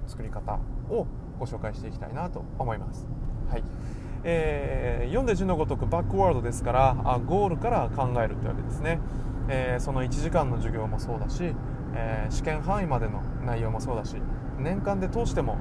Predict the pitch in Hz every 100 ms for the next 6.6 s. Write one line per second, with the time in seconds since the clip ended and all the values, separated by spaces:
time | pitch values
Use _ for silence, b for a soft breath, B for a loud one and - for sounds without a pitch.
0 | - 139 127 110 110 107 107 - 107 101
1 | B B B - 117 113 110 110 107 107
2 | 107 123 127 - - - 131 135 - 156
3 | 131 113 127 226 156 113 - - - 123
4 | 117 113 123 - 127 123 117 - 120 107
5 | 95 - - - 123 117 113 - B -
6 | - 160 202 214 220 233